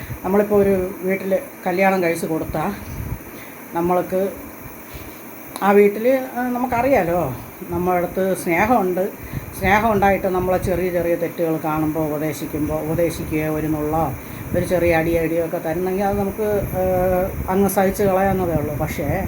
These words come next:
ഏഹ്, നമ്മളെ, ഏഹ്, സ്ത്രീധനത്തിൻ്റെ പേര് പറഞ്ഞ് ഇനി നമുക്ക് ഒരുപാട് കിട്ടണം, കിട്ടണം, ഏഹ്, ഇത് കൊണ്ടുവന്നത് പോരാ, ഇനിയും വേണമെന്ന് പറഞ്ഞും കൊണ്ട് നമ്മളെ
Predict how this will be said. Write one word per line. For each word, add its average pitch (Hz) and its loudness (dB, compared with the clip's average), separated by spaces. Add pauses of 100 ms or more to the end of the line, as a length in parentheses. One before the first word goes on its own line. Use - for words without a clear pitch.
(580)
ഏഹ്, 165 0
നമ്മളെ, 180 4 (260)
ഏഹ്, 175 0
സ്ത്രീധനത്തിൻ്റെ 185 2
പേര് 156 0
പറഞ്ഞ് 156 0 (180)
ഇനി 208 2
നമുക്ക് 185 4
ഒരുപാട് 170 4
കിട്ടണം, 160 -2
കിട്ടണം, 151 -6 (500)
ഏഹ്, 165 2 (100)
ഇത് 180 2
കൊണ്ടുവന്നത് 180 4
പോരാ, 165 0
ഇനിയും 180 2
വേണമെന്ന് 175 4
പറഞ്ഞും 170 2
കൊണ്ട് 165 2
നമ്മളെ 160 0